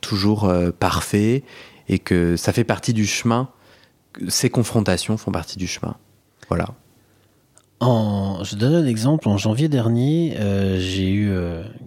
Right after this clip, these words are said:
Speaker 2: un nouveau régulier que je vois depuis, euh, que j'apprécie beaucoup. Et, euh, il est venu avec, euh, une valise, avec, euh,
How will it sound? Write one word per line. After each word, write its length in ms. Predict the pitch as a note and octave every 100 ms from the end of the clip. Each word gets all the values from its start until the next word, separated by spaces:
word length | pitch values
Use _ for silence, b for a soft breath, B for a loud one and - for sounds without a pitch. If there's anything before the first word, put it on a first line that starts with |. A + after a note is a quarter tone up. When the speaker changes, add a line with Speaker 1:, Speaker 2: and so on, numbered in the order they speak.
| - -
Speaker 2:
un 140 | F#2
nouveau 440 | F2 F2+ F#2 G#2 G2+
régulier 580 | F#2+ F#2 F#2 F2 G2 G#2
que 180 | -
je 100 | D#2+ F2+
vois 200 | F2+ F2+
depuis, 580 | F2 - F2 F2+ F#2
euh, 180 | F2+ A2
que 80 | G#2
j'apprécie 400 | F#2 - F#2 G2
beaucoup. 560 | F#2+ - A2+ B2 C3 B2
Et, 260 | A2 G2 G2+
euh, 720 | G2 G2 F#2+ F#2 F#2 F#2 F#2 G2+ _ _ _ _ _ -
il 160 | A#2+ A#2
est 40 |
venu 340 | G#2+ G2+ A#2 B2+
avec, 360 | F#2+ G2 -
euh, 140 | G2 F#2+
une 140 | G2
valise, 500 | G2 F#2+ F#2+ G#2+ G#2
avec, 340 | F#2+ F2 -
euh, 80 | F2+